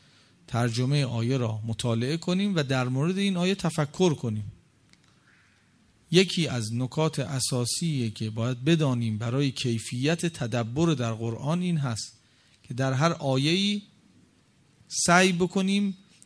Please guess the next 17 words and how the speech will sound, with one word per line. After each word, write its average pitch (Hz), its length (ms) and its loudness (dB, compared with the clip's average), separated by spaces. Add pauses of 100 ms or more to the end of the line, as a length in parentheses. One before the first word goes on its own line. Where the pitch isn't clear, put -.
(140)
محور 139 760 4
آیه 160 380 4
رو 165 100 4
به 127 80 0
دست 120 340 -2
بیاریم. 98 340 -6 (720)
در 120 280 -4
ایاک 131 580 0
نستعین 139 1040 0 (880)
محور 135 800 2 (260)
این 180 320 4
بخش 139 300 0
از 120 180 -4
آیه 139 260 2
چیست؟ - 520 -2
استعانت 123 720 0
است. - 280 -12